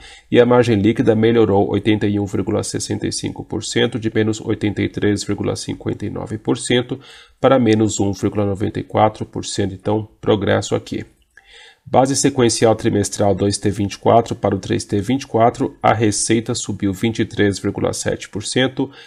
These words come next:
de cinquenta e seis mil para sessenta e nove mil dois sete meia.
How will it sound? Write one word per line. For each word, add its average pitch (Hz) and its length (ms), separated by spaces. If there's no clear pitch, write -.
de - 80
cinquenta 110 420
e 104 60
seis 104 320
mil 113 180
para 123 220
sessenta 104 460
e 101 40
nove 98 300
mil 95 220
dois 95 320
sete 117 360
meia. 117 400